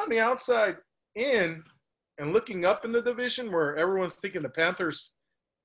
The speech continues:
they may be in that tank for Trevor Lawrence, but I don't see so with Ty-, signing Teddy Bridgewater in a,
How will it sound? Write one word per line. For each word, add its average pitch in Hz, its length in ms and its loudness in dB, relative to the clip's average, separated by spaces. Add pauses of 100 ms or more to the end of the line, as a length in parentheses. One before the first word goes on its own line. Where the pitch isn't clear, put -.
(640)
they 156 160 0
may 202 240 0
be 208 360 -4
in 208 200 -2
that 202 280 2
tank 208 300 -2
for 160 360 -2 (520)
Trevor 190 320 4
Lawrence, 208 580 0 (400)
but 151 140 2
I 170 100 6
don't 175 180 2
see 185 200 -6
so 180 280 0
with 147 220 -2
Ty-, 165 340 -2
signing 160 420 0
Teddy 156 200 0
Bridgewater 160 560 0
in 117 80 -10
a, 107 100 -12